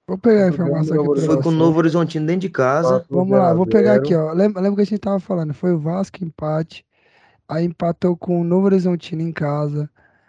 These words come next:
Speaker 1: Aí perdeu pro Ituano. Aí depois ganhou,
Speaker 3: Perdeu pro
Speaker 1: empatou
Speaker 3: Ituano, que foi o jogo do George, que ele cagou no
Speaker 1: Isso.
Speaker 3: pau.
Speaker 1: Aí empatou com a Tombense em casa. E aí empatou com o Londrina fora, que foi aquele jogo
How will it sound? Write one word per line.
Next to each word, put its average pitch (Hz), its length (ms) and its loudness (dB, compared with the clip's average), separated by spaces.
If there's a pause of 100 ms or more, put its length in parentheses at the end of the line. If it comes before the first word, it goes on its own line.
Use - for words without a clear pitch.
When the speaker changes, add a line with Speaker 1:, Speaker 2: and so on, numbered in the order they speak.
(180)
Speaker 1:
Aí 175 1080 2
perdeu 190 400 6
pro 196 140 0
Ituano. 170 880 0 (1200)
Aí 170 220 2
depois 175 500 0
ganhou, 175 220 0
Speaker 3:
Perdeu 135 200 4
pro 170 120 2
Speaker 1:
empatou 165 220 2
Speaker 3:
Ituano, 160 180 2
que - 60 -20
foi 170 100 0
o 165 80 2
jogo 143 240 2
do 135 100 -2
George, 123 340 0
que 117 120 -6
ele 110 80 -8
cagou 120 420 -2
no - 60 0
Speaker 1:
Isso. 180 80 -2
Speaker 3:
pau. 127 280 -4
Speaker 1:
Aí 170 160 0
empatou 185 480 0
com 214 100 -4
a 202 40 0
Tombense 175 500 -4
em 165 60 -8
casa. 160 580 -4 (640)
E 202 80 0
aí 180 80 4
empatou 185 520 -2
com - 180 -2
o 208 40 2
Londrina 185 300 0
fora, 180 240 0
que - 80 -10
foi 190 140 -2
aquele 185 240 2
jogo 170 420 0